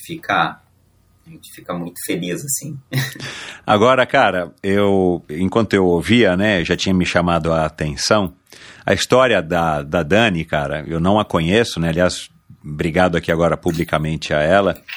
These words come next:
Speaker 2: Ela me mandou uma mensagem já faz pelo menos mais de um ano e falando, "Cara, você tem que gravar com o Thiago Menucci." Eu não sabia que vocês eram casados, né? <laughs> E eu ouço, todo mundo que me escreve, cara, eu ouço e vou atrás das,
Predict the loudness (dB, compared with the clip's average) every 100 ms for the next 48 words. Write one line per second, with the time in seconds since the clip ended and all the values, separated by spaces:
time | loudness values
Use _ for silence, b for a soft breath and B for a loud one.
0 | B B B B B B B -2 2 4
1 | 4 4 4 4 2 2 2 2 2 2
2 | 2 0 0 2 2 0 0 -2 0 0
3 | 0 -4 -12 _ _ 0 2 2 2 0
4 | 2 2 2 0 0 2 2 2 0 0
5 | 0 0 2 2 0 -2 -2 -2 0 2
6 | 2 0 -2 -2 0 2 2 2 2 2
7 | -2 -2 0 2 0 0 -2 -2 0 2
8 | 2 2 2 4 4 2 0 -4 -2 -4
9 | -4 -14 -20 B B B B B B B
10 | B B 2 4 4 4 4 4 2 -2
11 | -4 -2 2 2 2 2 4 2 2 0
12 | 0 2 2 2 0 -2 0 2 2 2
13 | 2 -2 -4 -2 -2 0 2 2 4 2
14 | 2 0 2 2 0